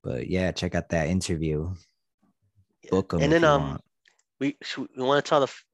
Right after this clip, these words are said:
Speaker 2: should we tell the fans our next interview, or you're like, "Nah, we'll just wait off on it"?
Speaker 1: Uh, I'm gonna wait off because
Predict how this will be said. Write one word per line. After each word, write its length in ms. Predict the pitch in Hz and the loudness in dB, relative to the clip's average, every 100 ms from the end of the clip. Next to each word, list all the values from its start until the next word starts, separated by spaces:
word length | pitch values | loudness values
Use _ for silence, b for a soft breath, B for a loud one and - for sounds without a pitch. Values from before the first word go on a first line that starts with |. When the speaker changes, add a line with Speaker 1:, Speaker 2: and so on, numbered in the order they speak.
| 113 | -12
Speaker 2:
should 100 | - | -8
we 60 | 135 | -2
tell 140 | 151 | 0
the 60 | 131 | 0
fans 320 | - 131 127 | 2 0 0
our 120 | 117 | -2
next 360 | 110 120 - 165 | -2 -2 -4 -8
interview, 400 | 175 175 190 170 | -10 -8 -8 -6
or 100 | 120 | -6
you're 200 | 113 117 | -6 -6
like, 180 | 101 98 | -8 -8
"Nah, 280 | 107 107 107 | -6 -6 -6
we'll 100 | 110 | -8
just 160 | 107 | -8
wait 200 | 107 107 | -6 -4
off 200 | 104 104 - | -2 -4 -2
on 80 | 110 | 0
it"? 40 | |
Speaker 1:
Uh, 480 | 113 117 117 113 113 113 - | 4 4 4 4 2 -4 -4
I'm 100 | 113 | 0
gonna 60 | 110 | 2
wait 240 | 104 101 | 2 2
off 260 | 101 98 90 | 0 -4 -6
because 680 | 90 - 87 82 82 76 | -8 -4 -2 0 -2 -4